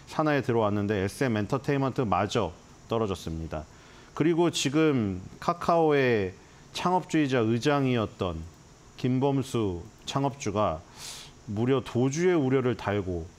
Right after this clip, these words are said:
구속이 돼버리는 바람에 지금 매월 진행하는 그룹 협의회에 회장이 없어졌습니다. 의장이 또. 그래서 그룹 협의회를 만들어가지고 위기 대처를 한다고 했는데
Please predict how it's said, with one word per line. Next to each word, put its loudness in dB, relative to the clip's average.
구속이 -2
돼버리는 0
바람에 -2
지금 0
매월 4
진행하는 2
그룹 0
협의회에 2
회장이 2
없어졌습니다. -2
의장이 0
또. -6
그래서 2
그룹 2
협의회를 4
만들어가지고 2
위기 2
대처를 2
한다고 2
했는데 2